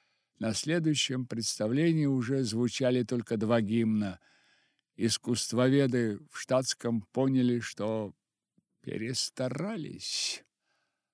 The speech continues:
Лондонские гастроли положили конец романтическому союзу Яны и Милоша. У обоих появились другие увлечения. Их брак,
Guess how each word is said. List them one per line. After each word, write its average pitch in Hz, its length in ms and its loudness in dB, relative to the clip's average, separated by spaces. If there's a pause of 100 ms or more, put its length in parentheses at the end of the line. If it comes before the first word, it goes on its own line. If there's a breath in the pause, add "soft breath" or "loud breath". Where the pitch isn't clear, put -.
(280)
Лондонские 190 960 8
гастроли 151 880 2 (120)
положили 117 760 2 (280)
конец 127 1120 2 (180 loud breath)
романтическому 107 1400 -6
союзу 104 800 -4
Яны 156 840 6 (160)
и 147 140 2
Милоша. 123 920 0 (800 soft breath)
У 127 100 8
обоих 175 500 10
появились 208 600 8
другие 196 460 4
увлечения. 123 1000 -2 (200)
Их 143 260 10
брак, 165 440 8